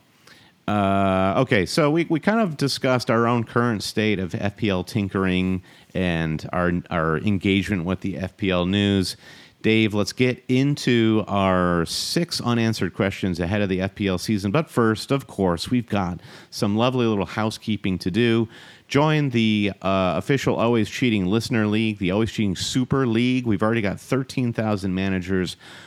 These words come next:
up and running in the Super League. The code is A six three E C L. That's A six three E C L, or just go to always cheating dot com and the auto join link is on the league tab, or just hit the banner right at the top of the homepage.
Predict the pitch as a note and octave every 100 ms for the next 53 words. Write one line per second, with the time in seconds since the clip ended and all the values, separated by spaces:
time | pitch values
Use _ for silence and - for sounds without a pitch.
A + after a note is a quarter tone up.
0 | - F2+ F#2 F#2 F#2+ F#2+ F#2 F2 - G#2+
1 | - F#2 F2 E2 - - - F#2+ - D3
2 | E3 D#3 A2 F#2 - A#2+ C3+ C#3+ C3+ -
3 | A#2 - - G2 F#2+ F#2 F#2 F2+ E2+ _
4 | G#2 A2 G#2+ - A2 G2+ F#2 - E2+ C2+
5 | C#2+ C#2 - - A#2 A#2+ - G#2 - F#2
6 | F2+ D#2+ F2 G#2+ - G2+ - F#2 F2+ F2+
7 | D2+ E2 D#2+ F#2+ - G2 - G#2+ A#2+ G#2
8 | - G#2 F2 E2+ E2+ D#2+ - F#2 E2 E2
9 | - - - F2 E2 D#2+ E2+ E2+ D#2 F2+
10 | F2 E2 D#2 E2+ E2 D#2+ C#2+ D2 C#2 G2
11 | F#2 - E2+ E2+ D2+ C#2 - E2 G2+ F2+
12 | D#2 D2 E2+ D#2+ C#2+ F2 E2 - - D#2
13 | D2+ C#2+ C#2+ D2+ C#2+ E2 D#2 D2+